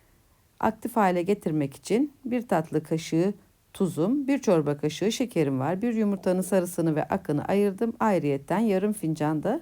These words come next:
toz şekerim var. Bir avuç cevizim var. Dört bardak unum var. Yetmezse ilave edeceğim. Dilerseniz yapım aşamasına geçelim. Öncelikle karıştırma kabımızın içine mayamızı alıyoruz.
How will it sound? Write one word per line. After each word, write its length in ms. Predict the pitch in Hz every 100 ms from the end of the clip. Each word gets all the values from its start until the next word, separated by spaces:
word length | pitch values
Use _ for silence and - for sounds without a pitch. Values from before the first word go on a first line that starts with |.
| -
toz 180 | 202
şekerim 480 | - - - 139 135
var. 240 | 165 269 - - - _ -
Bir 120 | 220
avuç 320 | 156 175 233
cevizim 480 | 233 185 151 143 127
var. 440 | 104 - - - - _ _ _ _ _ _ _ _ _
Dört 240 | 262 262 -
bardak 500 | 160 131 208 247 214
unum 260 | 202 180
var. 180 | 151 202
Yetmezse 600 | 226 220 196 147 - 214
ilave 400 | 190 160 143 214
edeceğim. 560 | 175 170 143 131 151 156
Dilerseniz 680 | 190 175 160 - 139 170 180
yapım 260 | 180 185
aşamasına 560 | 156 - 131 127 131 151
geçelim. 540 | 175 196 - 175 185 - - - - - - -
Öncelikle 600 | 233 190 139 143 - 233
karıştırma 560 | 208 190 - 175 185 196
kabımızın 480 | 196 139 139 170
içine 400 | 165 - 139 190 220 - - 202
mayamızı 560 | 208 165 156 160 -
alıyoruz. 680 | 131 151 196 240 - -